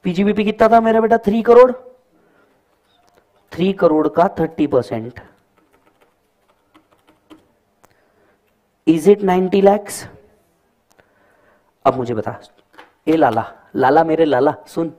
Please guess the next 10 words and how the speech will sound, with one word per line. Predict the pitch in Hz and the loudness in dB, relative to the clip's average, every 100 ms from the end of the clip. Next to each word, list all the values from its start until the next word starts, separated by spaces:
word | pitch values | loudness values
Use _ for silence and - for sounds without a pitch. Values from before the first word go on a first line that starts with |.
| _ _ _ _ _ _ _ _ _ - | _ _ _ _ _ _ _ _ _ -20
जिसका | 127 135 - 165 | -12 -12 -8 -10
tax | - - 202 202 214 - - | -10 -8 -6 -4 -6 -10 -6
ज्यादा | 123 120 | -4 -2
होगा, | 117 107 104 98 98 143 170 _ _ _ _ _ _ _ _ | -4 -4 -6 -4 -4 -6 -12 _ _ _ _ _ _ _ _
पिछली | 135 - 156 | -8 -2 -2
बार | 151 | 0
tax | 156 151 - | -2 -2 -4
कितना | - - 165 | -8 -2 0
आया | |
था? | 135 | 2